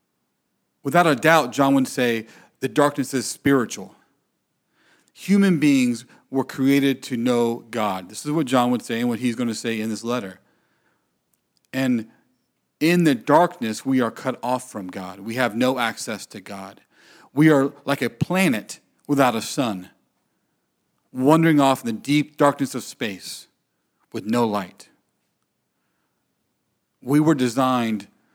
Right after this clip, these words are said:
to center our lives around God, and therefore, because we're in the darkness, we are spiritually dark. Our, our spiritual selves, our souls are cut off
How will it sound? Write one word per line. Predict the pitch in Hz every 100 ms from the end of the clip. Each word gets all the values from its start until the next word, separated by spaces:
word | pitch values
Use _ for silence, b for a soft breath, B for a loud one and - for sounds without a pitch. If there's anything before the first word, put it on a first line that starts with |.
| _ _ _ _ _ _
to | -
center | - - 165 147
our | 127
lives | 127 123 120 113
around | 113 104 98 92
God, | 135 123 101 95
and | 117 110
therefore, | 127 156 - 117 110 101 b b b b b _ _ _ _ _ _ _
because | - - 143
we're | 131
in | 123 123
the | 101
darkness, | - 135 147 - 98 92 - - _ _ _ _ _ _ _
we | 123 123 135
are | 120 113 107 101 98
spiritually | - - - 151 147 131 - 110 98 87 _ _ _ _ _
dark. | - 107 95 - - _ _ _ _ _ _ _ _ _ _ _ _ _
Our, | 107 107
our | - -
spiritual | - 156 151 135 120
selves, | 104 - 120 107 101
our | 104
souls | - - 147 131 113 -
are | 104
cut | - 135
off | 120 101 -